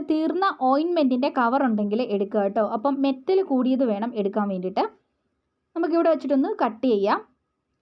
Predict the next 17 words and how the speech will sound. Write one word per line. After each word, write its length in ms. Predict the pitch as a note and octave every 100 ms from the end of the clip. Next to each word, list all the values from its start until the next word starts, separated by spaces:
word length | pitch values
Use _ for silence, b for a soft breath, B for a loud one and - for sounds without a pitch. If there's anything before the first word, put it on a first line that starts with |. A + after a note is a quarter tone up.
| -
ഇതേ 140 | C#4+
ഈ 120 | D4+ D4
ഒരു 140 | C#4+
വലുപ്പത്തിൽ 440 | C4+ B3 A#3 A3 C4 A4+ -
ഇങ്ങനെ 280 | A#3+ B3
ഞാനിതൊന്ന് 440 | A#3+ A3+ A3 A3+ C4
കട്ട് 240 | C4+ A3
ചെയ്തെടുത്തിട്ടുണ്ട്. 600 | B3+ A#3 G#3+ G#3+ A#3+ F#3+ C4+
അപ്പോൾ 160 | D#4
ഇതിൻ്റെ 220 | C#4+ D4+
ഉൾഭാഗത്തൊക്കെ 640 | D#4+ C4+ C4 C4 C4 B3+ C#4+
കുറച്ച് 340 | D4+ A#3 G#3+ C4+
ഓയിൻമെൻ്റ് 400 | A#3+ A#3 B3 A3+
ഒക്കെ 160 | A3
ഉണ്ട്. 140 | A3+ A#3+
അതൊക്കെ 200 | A#3 A#3+
നമുക്കൊന്ന്, 420 | A3+ A3 A#3